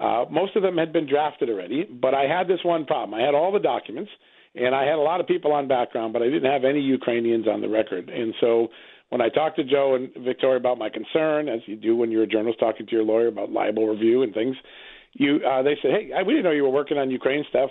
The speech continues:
We have some business there. We have a guy, a fixer, a facilitator, a, uh, a, um, interpreter, uh, named Lev Parnas, and how about we introduce you? I bet you he could get you the sort of interviews that you're still lacking." So they, they set up a meeting.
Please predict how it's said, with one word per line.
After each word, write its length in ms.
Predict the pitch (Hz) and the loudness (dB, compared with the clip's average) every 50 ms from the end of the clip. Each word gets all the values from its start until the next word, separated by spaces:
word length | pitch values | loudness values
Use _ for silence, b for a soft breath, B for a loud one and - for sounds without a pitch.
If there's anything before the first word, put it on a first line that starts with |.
| - - | -4 -8
We 180 | 120 127 147 147 | -6 -2 0 0
have 140 | 143 139 131 - | 0 0 -2 -6
some 160 | 110 101 104 | -12 -6 -2
business 300 | 120 127 123 139 139 131 - | -2 0 0 -2 -2 -2 0
there. 260 | 143 135 143 139 120 | 0 2 2 0 -2
We 260 | 110 - 139 151 156 | -2 -4 -4 0 0
have 180 | 143 131 139 135 | 2 0 0 0
a 80 | 127 | -4
guy, 300 | 113 104 101 98 104 139 | -4 -4 -4 -2 0 0
a 100 | 156 143 - - | 0 -2 -2 -2
fixer, 400 | 120 117 - - - 127 123 113 | -4 -4 -4 -6 -6 -4 -4 -4
a 40 | - | -4
facilitator, 840 | - 120 110 - 127 113 110 110 - - 113 110 117 143 151 131 | -4 -8 -4 -2 0 0 0 0 0 0 0 2 2 0 0 0
a, 640 | 101 110 110 - - - - - - - _ - - | -2 -2 -4 -6 -10 -18 -20 -20 -20 -20 _ -6 -4
uh, 420 | 113 107 104 107 107 110 - - 120 | -2 0 0 0 0 0 0 0 0
a, 540 | 120 127 - - - 120 113 113 110 110 107 | 0 0 0 0 0 0 0 0 -2 -4 -4
um, 280 | 110 117 113 - - _ - | -6 -8 -14 -16 -18 _ -10
interpreter, 580 | - 117 - 170 180 185 - 110 98 120 165 208 b b b b b b b b - | -10 -4 -2 -2 -2 -2 -4 -2 -2 -2 -2 -2 b b b b b b b b -4
uh, 280 | - 120 117 117 117 117 123 | -2 0 0 2 0 0 0
named 240 | 131 139 139 131 | 0 0 0 2
Lev 180 | 131 143 165 165 - - | 2 0 0 0 -2 -2
Parnas, 280 | 127 110 107 117 135 - - | -2 -2 -2 -4 -4 -6 -6
and 220 | 117 113 117 117 - | -6 -6 -6 -6 -6
how 120 | - 135 147 | -4 -4 -2
about 220 | 147 160 160 147 | 0 0 0 2
we 100 | 139 147 | 2 2
introduce 380 | 165 160 - 143 143 180 190 - | 2 0 0 0 0 0 2 2
you? 80 | - 131 | 0 0
I 140 | 131 156 165 | 2 0 0
bet 260 | 143 160 160 160 - | 0 0 -2 -2 -2
you 80 | 143 | -4
he 80 | 127 147 | -4 -4
could 160 | - 135 123 | -6 -4 0
get 220 | 123 139 143 - - | 0 0 0 -2 -6
you 60 | 123 | -10
the 80 | 127 - | -6 -2
sort 160 | - 135 123 | 0 0 0
of 80 | 123 113 | 0 0
interviews 360 | 123 127 127 123 120 123 120 110 | -2 -2 -2 -2 -2 0 0 2
that 160 | 117 113 - - | 0 0 0 -4
you're 80 | 101 | -10
still 240 | - - - 104 98 | -6 -2 -2 -2 -2
lacking." 420 | 98 92 90 - - - - - B B B B B B B B _ - | -2 -4 -4 -6 -10 -14 -18 -20 B B B B B B B B _ -2
So 140 | - 123 113 | 0 2 2
they, 240 | 123 131 143 143 - _ - | 2 2 2 0 -4 _ -2
they 240 | 123 123 123 113 - - | 0 0 0 0 0 0
set 100 | 135 127 | 0 0
up 140 | 120 - | 0 -2
a 40 | 117 | -2
meeting. 420 | 117 117 120 123 143 202 269 277 | 0 0 2 2 0 -2 -4 -6